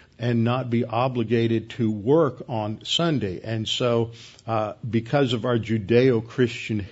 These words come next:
heritage, Sunday was not a work day. Businesses were not open. There were a few service businesses, restaurants, and others that were open, but for the most part, businesses were not open on Sunday.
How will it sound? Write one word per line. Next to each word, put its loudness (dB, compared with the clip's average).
heritage, 0
Sunday 4
was 4
not 0
a 2
work 0
day. 2
Businesses 2
were -2
not -2
open. -2
There 0
were -4
a -6
few -2
service -4
businesses, -4
restaurants, -6
and -8
others -2
that -8
were -8
open, -6
but 0
for 0
the 2
most 0
part, -2
businesses -2
were -4
not -2
open -4
on -6
Sunday. -2